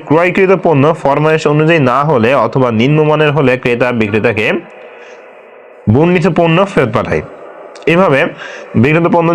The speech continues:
যখন কোনো কারণে সংশ্লিষ্ট বিক্রেতার নিকট ফেরত আসে, তখন ক্রেতা উক্ত মালের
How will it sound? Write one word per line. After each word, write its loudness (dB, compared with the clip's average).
যখন 0
কোনো 2
কারণে 2
সংশ্লিষ্ট 0
বিক্রেতার 0
নিকট 0
ফেরত 0
আসে, -2
তখন 0
ক্রেতা 0
উক্ত -4
মালের 0